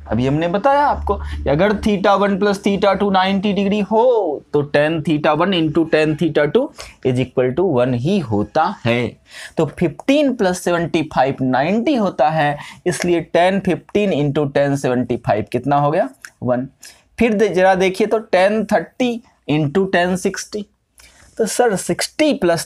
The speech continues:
थर्टी नाइंटी होता है, इसीलिए tan थर्टी into tan सिक्सटी का वैल्यू भी कितना डालेंगे,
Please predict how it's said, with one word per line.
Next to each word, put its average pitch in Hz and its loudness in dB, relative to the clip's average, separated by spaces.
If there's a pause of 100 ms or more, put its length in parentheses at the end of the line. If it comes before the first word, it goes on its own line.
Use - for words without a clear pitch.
थर्टी 147 -2
नाइंटी 220 0
होता 294 -4
है, 220 -10 (280)
इसीलिए 196 -2
tan 151 0
थर्टी 285 0
into 233 0 (100)
tan 196 2
सिक्सटी 190 -4
का 185 2
वैल्यू 165 0
भी 160 0
कितना 160 -2
डालेंगे, 170 2